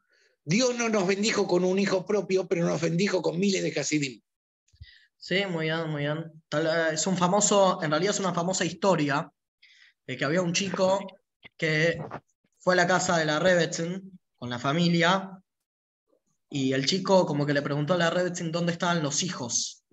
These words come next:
Speaker 2: los chicos. Y la madre como que se quedó media,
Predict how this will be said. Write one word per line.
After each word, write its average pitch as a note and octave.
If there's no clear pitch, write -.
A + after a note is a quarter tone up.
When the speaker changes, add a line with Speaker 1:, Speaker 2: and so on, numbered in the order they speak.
Speaker 2:
los C3+
chicos. -
Y C#3
la C3
madre F3+
como D3
que C#3+
se C3
quedó D3+
media, C3+